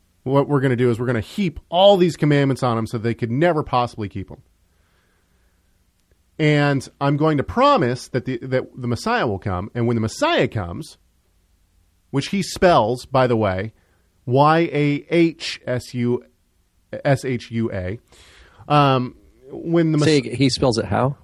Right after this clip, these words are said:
Speaker 1: Y A H, he puts an H in there, S H U A. Yahshua, he's a sacred namer.
Speaker 2: I gotta write this out, so I gotta see it. It's Y
Speaker 1: A H
Speaker 2: H
Speaker 1: S H U A. Uh,
Speaker 2: Oh, so he's,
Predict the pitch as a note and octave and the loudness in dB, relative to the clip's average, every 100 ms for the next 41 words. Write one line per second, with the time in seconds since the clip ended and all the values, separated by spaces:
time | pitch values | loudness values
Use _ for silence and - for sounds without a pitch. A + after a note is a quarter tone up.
0 | _ A#2+ B2 D#3 G3 A3 - E3+ E3+ - | _ -2 2 4 4 0 0 0 0 0
1 | D#3+ C3+ - - D#3 F3+ G3+ C#3 C3 - | -2 -2 -4 -10 -6 -4 -2 0 0 -2
2 | A2+ G2 F2+ - C3+ - C#3+ - B2 B2 | -4 -2 -4 -2 -4 -2 -4 -4 -4 0
3 | A#2+ A#2+ B2 A2+ F#2 D#2+ _ _ _ _ | 0 -2 -2 -2 -4 -10 _ _ _ _
4 | _ _ _ _ - A#2+ C#3 D3 D3 - | _ _ _ _ 0 6 8 8 4 -2
5 | - C3 G#2 B2+ A#2+ C#3 B2 G#2+ A2+ G2+ | -2 0 0 -4 -2 -2 0 -4 -4 -4
6 | F2+ - - - C3 A#2 A#2 - G2+ F#2+ | -8 -10 -4 0 0 0 -2 -2 -4 -2
7 | - - G2+ G2+ G#2+ F2+ - - - G#2+ | -4 -2 0 2 0 0 -4 -6 -2 -4
8 | - F#2+ G#2 A2 B2 C3+ - C#3+ C#3 D3+ | -2 0 2 4 2 0 -2 2 2 2
9 | B2 A2 - - - _ G2+ G2 G#2 - | -2 -4 -6 -12 -18 _ -4 -2 -4 -10
10 | - - _ C3+ C#3+ - - C#3 B2+ - | -16 -20 _ -2 -2 -4 -4 -4 -4 -8
11 | - - A#2+ B2+ B2 A#2+ G#2 F2+ - _ | -16 -6 -2 0 2 2 0 -2 -8 _
12 | _ _ - C3+ C3 C#3+ A2 - B2+ E3+ | _ _ 0 4 6 6 4 2 2 2
13 | E3 | -4